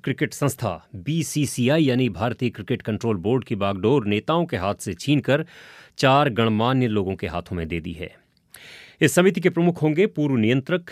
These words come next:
एवं महालेखा परीक्षक या सीएजी विनोद राय, उनके अलावा लेखक इतिहासकार रामचंद्र गुहा, आईडीएफसी अध्यक्ष विक्रम लिमये और पूर्व महिला क्रिकेटर डायना इडुलजी। आप जानते ही हैं कि सुप्रीम कोर्ट ने लोढ़ा समिति की रिफ-, सिफारिशों को लागू न करने पर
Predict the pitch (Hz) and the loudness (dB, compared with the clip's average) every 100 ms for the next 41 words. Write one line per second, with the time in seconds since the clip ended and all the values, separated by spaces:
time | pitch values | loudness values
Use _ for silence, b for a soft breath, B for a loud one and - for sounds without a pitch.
0 | 139 123 113 101 92 117 107 101 110 110 | -4 -2 0 -2 -4 -4 -2 -4 -6 -4
1 | 107 - 170 117 98 - 113 98 82 175 | -4 -4 -4 -2 -4 -4 -2 -2 0 0
2 | 113 104 98 90 90 110 175 175 B B | 0 0 -2 0 0 0 0 -4 B B
3 | B 151 147 160 156 156 151 131 143 156 | B 2 4 6 6 4 4 2 0 -2
4 | - 117 113 127 123 - 123 110 113 117 | -4 -6 -2 0 -2 0 0 0 -2 -2
5 | 110 90 82 123 139 95 117 - b b | -4 -4 -2 2 4 2 0 -8 b b
6 | b 113 143 135 139 - - 135 110 98 | b 0 2 2 0 0 -4 -4 -4 -2
7 | 131 131 104 98 131 104 98 143 123 139 | -4 -4 -6 -4 -2 0 0 2 4 2
8 | b b - 104 107 95 _ 156 185 143 | b b -2 0 0 -2 _ 0 2 2
9 | 101 113 147 127 117 113 147 101 104 117 | 0 0 -2 -2 -4 -4 -2 0 2 2
10 | 120 139 - _ 139 165 156 - - - | 0 -2 -10 _ 0 2 2 -2 -12 -18
11 | _ _ _ _ _ B B B 139 131 | _ _ _ _ _ B B B 0 2
12 | 165 185 180 180 233 b - 120 123 - | 2 2 2 2 -2 b -6 -4 -2 2
13 | 135 127 143 147 160 175 123 104 120 127 | 2 4 2 2 4 2 2 2 2 0
14 | 107 110 117 131 113 101 - - 95 107 | -2 -2 -4 -4 -4 -4 -8 -6 -2 -2
15 | 123 - 135 120 95 104 117 95 127 113 | -2 -6 -4 -2 0 0 -2 -2 0 0
16 | 110 110 123 - | 0 -2 -4 -6